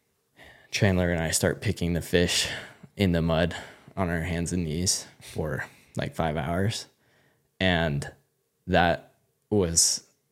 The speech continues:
so miserable. I, like, I've, I've never been more exhausted in my life. Like, I did a fifty K ski race in high school,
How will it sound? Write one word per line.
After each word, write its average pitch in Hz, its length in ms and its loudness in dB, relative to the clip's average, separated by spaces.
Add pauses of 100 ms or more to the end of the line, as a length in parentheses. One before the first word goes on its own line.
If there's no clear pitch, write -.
(400)
so - 500 4
miserable. 64 520 -6
I, 101 140 4
like, 87 280 0
I've, 95 160 -2 (240)
I've 87 140 -2
never 90 440 2
been 82 460 0 (440)
more 85 220 -4
exhausted - 800 -2
in 87 140 -4
my 69 160 -6
life. 67 440 -6 (160)
Like, - 240 2
I 107 80 8
did 107 160 8
a 95 60 6
fifty 98 400 2
K 92 220 2
ski 80 320 0
race 98 500 2 (640)
in 92 160 0
high 85 200 2
school, 110 500 0